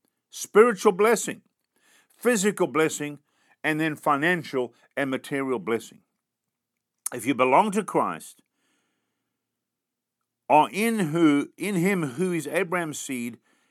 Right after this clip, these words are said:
then you are Abraham's offspring and heirs according to the promise.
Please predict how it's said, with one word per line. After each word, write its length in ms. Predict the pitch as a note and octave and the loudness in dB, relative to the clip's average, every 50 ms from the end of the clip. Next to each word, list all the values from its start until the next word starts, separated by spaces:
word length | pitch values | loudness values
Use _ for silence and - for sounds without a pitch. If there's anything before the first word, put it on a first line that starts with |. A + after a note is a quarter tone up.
| _ _ _ _ | _ _ _ _
then 220 | - D3 F3 F#3+ | 0 0 2 2
you 140 | F3+ E3+ E3+ | 2 4 6
are 200 | E3 E3 D#3 - | 6 6 6 4
Abraham's 640 | D#3 G3 A3 G3+ F3 G3 F#3+ F#3 F3+ F3+ E3+ - - - | 4 2 2 2 2 2 0 0 0 -4 -6 -10 -8 -4
offspring 680 | D#3+ A3+ A#3+ - - - - C3 B2+ B2+ B2 B2 A#2+ A#2+ _ _ _ _ _ _ _ | -2 0 0 -2 -4 -10 -6 -4 -4 -4 -4 -6 -10 -14 _ _ _ _ _ _ _
and 160 | - C3+ C3 - | -6 -6 -4 -2
heirs 480 | - D#3 E3 E3+ E3+ F3 F3 D#3+ - - _ _ _ - | 0 2 4 4 4 4 2 0 -2 -10 _ _ _ -18
according 560 | G#2+ - - D#3 D#3 D3+ D3+ D3 D3+ C#3+ C3+ _ _ _ | -12 -4 -2 0 0 0 -2 -4 -6 -10 -16 _ _ _
to 340 | - C3+ C3+ C3+ C3 B2 B2 _ _ _ - | -6 -4 -4 -4 -4 -6 _ _ _ _ -20
the 80 | - | -18
promise. 380 | - - B2 A2+ G2+ E2+ - _ | -10 -8 -6 -6 -6 -8 -14 _